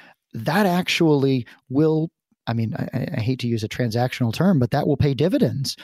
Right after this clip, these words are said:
That will actually be something that will, will matter forever for you,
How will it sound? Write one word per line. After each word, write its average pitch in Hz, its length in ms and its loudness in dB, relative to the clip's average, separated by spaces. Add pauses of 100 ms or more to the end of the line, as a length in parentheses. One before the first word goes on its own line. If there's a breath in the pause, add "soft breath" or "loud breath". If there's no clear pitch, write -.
(140 loud breath)
That 208 160 -2
will 180 220 0
actually 156 440 0
be 151 140 0
something 147 420 0
that 143 140 0
will, 139 280 0 (240 loud breath)
will 143 120 0
matter 143 480 2
forever 180 800 0
for 151 280 2
you, 196 360 2